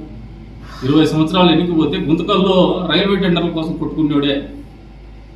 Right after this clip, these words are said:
షెడ్యూల్ వీక్కొని చించుకునేవాడే. ఈయన కార్పొరేట్ కంపెనీ కాదు అప్పటికి.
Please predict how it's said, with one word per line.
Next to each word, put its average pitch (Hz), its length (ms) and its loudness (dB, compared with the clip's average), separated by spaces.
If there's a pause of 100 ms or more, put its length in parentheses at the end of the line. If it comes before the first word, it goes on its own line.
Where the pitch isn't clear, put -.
(160)
షెడ్యూల్ 196 300 4
వీక్కొని 175 360 4
చించుకునేవాడే. 156 840 2 (500)
ఈయన 156 260 6
కార్పొరేట్ 180 480 2
కంపెనీ 175 280 4
కాదు 156 300 8
అప్పటికి. 110 460 -2